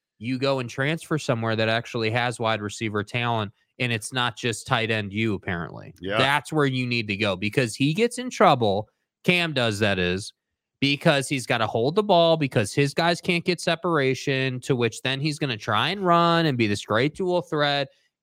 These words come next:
Speaker 1: And it just doesn't work when you're playing against athletes the caliber of Power Five competition. It doesn't work. You need to be somewhere with actual assets.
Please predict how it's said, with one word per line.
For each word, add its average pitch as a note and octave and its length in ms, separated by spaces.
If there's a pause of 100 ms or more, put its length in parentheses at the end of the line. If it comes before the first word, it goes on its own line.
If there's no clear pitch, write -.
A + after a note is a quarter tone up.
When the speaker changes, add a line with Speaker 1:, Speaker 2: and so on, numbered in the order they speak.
Speaker 1:
And D#3+ 180
it E3+ 160
just G#3 240
doesn't G3 340
work F3+ 300
when D#3 140
you're D3 120
playing E3 360
against C#3+ 460
athletes C#3+ 580
the C3+ 80
caliber C#3+ 760
of C3 360
Power C#3+ 600 (120)
Five C#3 320
competition. D#3+ 800
It A#2+ 160
doesn't D#3 400
work. E3+ 300 (180)
You C#3+ 240
need F3+ 300
to G3+ 60
be G3+ 200
somewhere D3+ 460
with D3+ 180
actual C#3 460
assets. E3 680